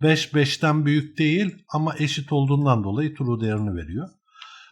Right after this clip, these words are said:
Aynı şekilde şunu şu şekilde yaptığımızda küçük eşittir. Yine true değerini al-, alacağız. Beş, beşten küçük değil fakat eşittir. Fakat ben burayı mesela yedi yapmış olsaydım o zaman bize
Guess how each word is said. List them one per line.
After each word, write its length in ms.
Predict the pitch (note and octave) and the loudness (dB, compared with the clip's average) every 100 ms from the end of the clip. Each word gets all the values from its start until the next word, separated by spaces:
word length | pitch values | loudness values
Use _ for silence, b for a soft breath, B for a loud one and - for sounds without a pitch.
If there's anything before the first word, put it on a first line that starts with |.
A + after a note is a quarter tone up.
| _ | _
Aynı 240 | F3 E3 | 0 2
şekilde 540 | C3+ C3 - A#2 F3 F3+ | 2 -2 -2 -4 -2 -4
şunu 480 | - - A#2 D3 D#3 | -6 -4 -2 -2 -6
şu 180 | - C#3 | -10 -4
şekilde 420 | C3 - B2 A2+ | -4 -2 -2 0
yaptığımızda 760 | G#2+ - - F#2+ G2 F#2 C#3+ | -2 -4 -10 -8 -8 -8 -8
küçük 320 | C#3 - - A2 | -8 -16 -8 -6
eşittir. 640 | - F#2 - D#3 F3 - b b b | -6 -12 -8 -8 -8 -14 b b b
Yine 280 | D3 C#3 B2+ | 2 2 2
true 300 | - A2 G2+ | -2 -2 -2
değerini 320 | F#2+ F#2 F2+ | -4 -6 -6
al-, 240 | F2+ F2 - _ | -8 -12 -16 _
alacağız. 600 | G#2+ F#2 F2 C#3 F3 - _ - | -10 -8 -6 -4 -6 -8 _ 0
Beş, 320 | C#3 D3 - | 0 0 0
beşten 400 | C#3 C3 - C3+ | 0 0 0 0
küçük 360 | C3+ - C#3 - | 0 -8 -8 -2
değil 240 | D3 E3+ - | -2 -2 -4
fakat 400 | C3 D#3 D#3 B2+ | -4 -4 -4 -6
eşittir. 680 | - A#2+ - D3+ F3+ - b b b b b b _ | -4 -6 -6 -8 -8 -12 b b b b b b _
Fakat 400 | D#3 C#3 C#3 D3 | -8 -4 -4 0
ben 200 | C#3+ C#3+ | 2 2
burayı 220 | B2+ A2 | 2 2
mesela 280 | G2+ - A2 | -2 -2 0
yedi 240 | A2+ A#2+ | 0 2
yapmış 400 | B2 - - - | 0 -2 -8 -12
olsaydım 680 | F#2 - F2 E2+ E3+ D#3+ C3+ | -12 -8 -10 -8 -10 -10 -8
o 100 | B2+ | -6
zaman 360 | A2 F#2+ F2+ F2 | -2 -2 -2 -6
bize 340 | F2+ C3 E3 | -6 -6 -6